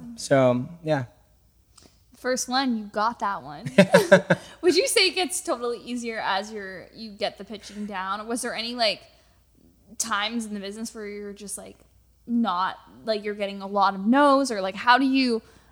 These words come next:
Speaker 2: what's your whole ethos when you get a no?
Speaker 1: Y-, you know, it's, so I, I, first I'd say, uh, <laughs> ironically, it's almost, like, easier now than it was back then, because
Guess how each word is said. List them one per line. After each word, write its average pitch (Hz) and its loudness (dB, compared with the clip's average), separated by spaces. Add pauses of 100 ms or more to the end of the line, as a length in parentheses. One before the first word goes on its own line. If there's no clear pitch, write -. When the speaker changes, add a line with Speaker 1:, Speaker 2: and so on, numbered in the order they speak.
Speaker 2:
what's 277 4
your 254 -2 (160)
whole 226 6
ethos 214 0
when 220 -4
you 208 -4
get 196 0
a 180 -6
no? 160 -14 (500)
Speaker 1:
Y-, - 0
you 190 6
know, 196 8
it's, 196 0 (160)
so - 6
I, 135 4 (140)
I, 165 2 (120)
first 202 2
I'd 127 6
say, 117 6 (300)
uh, 123 6 (440)
<laughs> - -8 (580)
ironically, 180 6
it's 131 4
almost, 135 8
like, 117 2
easier 123 4
now 113 6
than 113 2
it 113 -2
was 110 0
back 107 0
then, 110 2
because 120 2